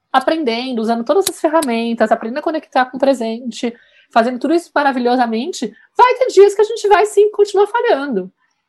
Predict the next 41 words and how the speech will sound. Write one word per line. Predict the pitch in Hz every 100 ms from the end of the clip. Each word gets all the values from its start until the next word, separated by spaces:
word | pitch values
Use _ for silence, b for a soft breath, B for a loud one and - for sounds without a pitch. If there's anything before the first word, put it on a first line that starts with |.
| _ _ -
E | 247
aí | 254 320
esse | -
lugar | 339 262 262 330
dessa | 370 302
honestidade, | 262 254 220 214 233 247 196
de | 208
você | 214 -
poder | 240 190 240 277 277 -
abrir | 240 190 254
e | 294
falar, | 254 254
"Cara, | 320 349
eu | 320
tô |
sentindo | 311 302 330
inveja | 392 220 196 240 262 254
desse | 190 -
cara, | - 180 147 - -
porque | 196 -
ele | 233 311 - -
pode, | 233 262 254 226
porque, | 226 233 294
porque | 262 311
ele", | 427 311 302
e | 302
não | 339
é |
nem | 480 427
que | 370 - b b -
porque | 269 294
ele | 254
sai, | 254 262 226 202
porque | 262 285
ele | 349
se | 381 349
dá, | 220 254 330 - - -
ele | 254
se | 311
permite | 415 440 294 349 - -
sair, | - 196 185 185